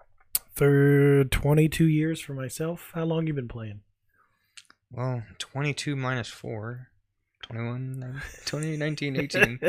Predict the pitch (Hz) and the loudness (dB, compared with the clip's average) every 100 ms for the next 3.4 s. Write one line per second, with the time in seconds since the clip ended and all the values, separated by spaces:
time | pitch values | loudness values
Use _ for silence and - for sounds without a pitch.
0 | - - - - 185 165 190 180 175 170 | -2 -4 -6 4 4 4 4 6 8 8
1 | 165 139 143 147 - 127 120 117 110 120 | 6 4 2 2 4 6 6 2 -6 -4
2 | 135 151 131 113 127 135 123 120 - 127 | 2 2 2 0 2 2 2 -2 -2 -2
3 | 123 117 110 | -2 -2 -4